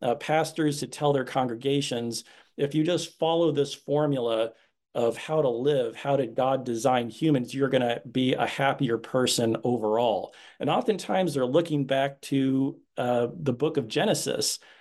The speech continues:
where God creates, uh, uh, Adam and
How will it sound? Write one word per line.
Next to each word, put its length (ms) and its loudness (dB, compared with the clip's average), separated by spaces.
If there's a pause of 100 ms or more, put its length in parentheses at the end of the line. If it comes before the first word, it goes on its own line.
(160)
where 500 0 (580)
God 260 2
creates, 580 -2
uh, 340 2 (300)
uh, 200 -2
Adam 300 2
and 140 -2